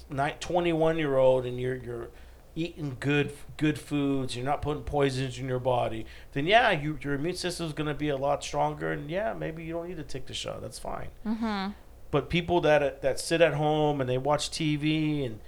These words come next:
Speaker 1: and they're drinking soda and just pu-, putting all this
Speaker 2: It's bad
Speaker 1: garbage in our
Speaker 2: habits,
Speaker 1: body,
Speaker 2: yeah.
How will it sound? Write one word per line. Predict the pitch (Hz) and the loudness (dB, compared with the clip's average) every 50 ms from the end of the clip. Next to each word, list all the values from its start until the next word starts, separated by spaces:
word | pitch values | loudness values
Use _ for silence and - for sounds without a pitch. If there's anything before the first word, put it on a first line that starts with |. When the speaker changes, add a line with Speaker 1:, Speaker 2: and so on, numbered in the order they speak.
| - - - - - - | -18 -18 -20 -20 -16 -14
Speaker 1:
and | - 135 127 127 117 - | -12 -10 -10 -10 -10 -10
they're | - 117 120 | -12 -12 -10
drinking | 117 - 156 156 151 - 147 131 | -6 -4 -2 -2 -4 -6 -10 -10
soda | - - - 170 165 165 160 160 156 151 147 143 139 135 131 | -6 4 6 6 8 8 6 4 4 4 6 6 6 6 4
and | 127 | 2
just | 123 123 123 - - | 0 -4 -12 -14 -14
pu-, | - - 143 127 - | -16 -14 -14 -10 -6
putting | - 185 190 156 | -6 -6 -6 -6
all | 147 143 160 170 | -4 -4 -2 -4
this | 151 139 117 | -4 -6 -8
Speaker 2:
It's | - - | -4 0
bad | 139 139 | 2 6
Speaker 1:
garbage | - 214 202 196 151 - | 6 6 6 6 4 2
in | 180 | 0
our | 165 | 2
Speaker 2:
habits, | 156 139 139 165 | 2 2 2 2
Speaker 1:
body, | 147 151 160 165 156 170 | 2 4 4 4 4 2
Speaker 2:
yeah. | 180 175 170 170 180 | 2 0 0 -2 -4